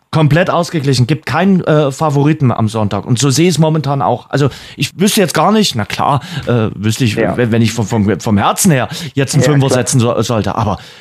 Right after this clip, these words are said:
Speaker 1: wenn du mich jetzt nüchtern sachlich fragen würdest, ich könnte es dir nicht sagen. Ich könnte es dir nicht sagen.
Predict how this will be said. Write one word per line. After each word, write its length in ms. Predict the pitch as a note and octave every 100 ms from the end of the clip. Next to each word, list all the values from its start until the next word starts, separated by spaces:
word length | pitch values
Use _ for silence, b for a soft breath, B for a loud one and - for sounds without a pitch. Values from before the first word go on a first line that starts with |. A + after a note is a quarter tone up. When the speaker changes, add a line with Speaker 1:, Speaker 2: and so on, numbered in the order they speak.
| B
Speaker 1:
wenn 280 | - B2+ E3
du 60 | C#3+
mich 180 | C#3+ C3+
jetzt 220 | A#2+ D3+
nüchtern 440 | A3+ C#4+ - A#3
sachlich 400 | E3+ G#3 G3+ F#3
fragen 240 | - D#3+ D#3
würdest, 320 | C#3 B2+ - _ -
ich 120 | -
könnte 220 | - B2
es 60 | -
dir 100 | A#2+
nicht 180 | A#2+ -
sagen. 320 | B2+ G#2+ F#2+
Ich 160 | - -
könnte 340 | - D3+ F3+
es 80 | -
dir 140 | E3 C#3+
nicht 100 | C3+
sagen. 220 | D3